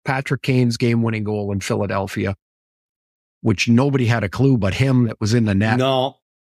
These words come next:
Speaker 1: And was just, remember, Dregs, we were walking out to do our hits after, and there were fans,
Speaker 2: Yeah, yeah.
Speaker 1: fans yelling at us, "Did that really go in?"
Speaker 2: I know.
Speaker 1: Well, and we're like, "Geez, I,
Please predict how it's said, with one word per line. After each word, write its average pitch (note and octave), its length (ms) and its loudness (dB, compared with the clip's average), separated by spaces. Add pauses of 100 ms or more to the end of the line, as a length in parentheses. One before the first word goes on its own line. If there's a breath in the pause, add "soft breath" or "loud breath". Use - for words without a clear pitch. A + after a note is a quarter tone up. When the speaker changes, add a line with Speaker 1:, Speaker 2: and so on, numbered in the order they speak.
(320)
Speaker 1:
And G#2+ 460 -2
was A#2+ 180 -2
just, - 280 -2 (720)
remember, E3 180 2
Dregs, D3+ 280 0 (420)
we F#3 100 4
were G#3+ 100 4
walking E3 420 0
out D3+ 160 0
to D3 80 0
do C3+ 160 2
our G#2+ 120 2
hits D3+ 300 -2
after, A2+ 420 -4 (300)
and C#3+ 140 0
there F3+ 100 4
were F#3 160 2
fans, C#3+ 220 0
Speaker 2:
Yeah, C#3+ 160 2
yeah. C#3+ 220 -2 (480)
Speaker 1:
fans D3+ 480 0
yelling C#3 320 0
at A#2+ 100 0
us, A#2+ 120 -18
"Did A3+ 120 0
that F#3+ 180 -4
really A3 320 2
go F#3+ 280 0
in?" G3 320 -2 (600)
Speaker 2:
I A#2+ 180 -2
know. C3 360 -2 (140)
Speaker 1:
Well, - 200 -4 (340)
and C#3+ 140 4
we're D#3+ 100 4
like, C#3+ 220 0
"Geez, A#2+ 260 -2
I, - 120 -8